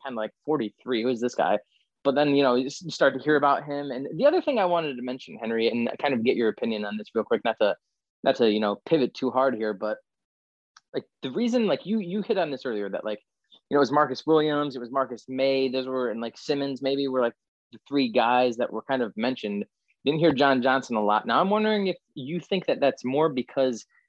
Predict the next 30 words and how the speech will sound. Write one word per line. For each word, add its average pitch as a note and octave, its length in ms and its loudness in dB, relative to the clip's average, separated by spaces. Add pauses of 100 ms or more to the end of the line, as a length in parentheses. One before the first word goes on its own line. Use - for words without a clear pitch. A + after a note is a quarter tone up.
(160)
nobody D3+ 320 2
saw D3 420 0
the C#3+ 140 -12
Rams C3 840 -10 (400)
parting C#3 320 2
ways C3+ 240 2
with D3+ 160 -8
him. F3 140 -2
Everyone C3 320 -2
thought, B2+ 200 0
like, A#2 180 -6
"Oh, A2+ 340 -2
this A#2+ 260 -8
guy's A#2 240 4
valuable. A#2 380 4
He's A2+ 140 -6
a - 40 -14
captain A#2+ 460 -4
on A2+ 100 -4
that A2 220 -8
defense." G#2 400 -6
Like, G2 100 -4 (560)
course - 280 4
he's A#2+ 120 0
gonna B2 160 2
be A#2 120 2
back A2+ 240 2
with - 80 -6
that G#2+ 140 0
defense. A2 320 -2